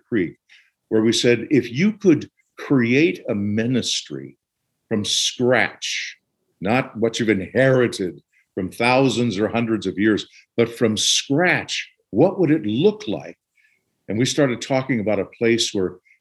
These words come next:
people from all different faiths or no faith could come in and share with each other and not try to convert each other, but to learn from each other. And that just began, that once that seed was planted,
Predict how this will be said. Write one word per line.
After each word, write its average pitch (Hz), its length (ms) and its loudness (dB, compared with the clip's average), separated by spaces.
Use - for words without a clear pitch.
people 139 340 2
from 95 240 -4
all 143 420 4
different 120 340 -4
faiths 120 600 -4
or 127 160 0
no 139 400 0
faith - 500 -8
could 104 160 -6
come 170 260 -2
in 143 180 2
and 101 240 -2
share 151 540 -2
with 127 220 0
each 101 200 -4
other 85 360 -6
and 110 180 -2
not 156 180 0
try 165 180 0
to 135 80 2
convert 120 600 0
each 110 180 -4
other, 87 360 -4
but 113 160 0
to - 180 -4
learn 120 1080 2
from 90 380 -4
each 90 340 -6
other. 73 360 -8
And 107 560 -2
that 147 220 2
just 160 280 0
began, 101 480 -2
that 147 180 2
once 156 300 0
that 160 180 0
seed 147 460 0
was 101 160 -2
planted, 131 760 -8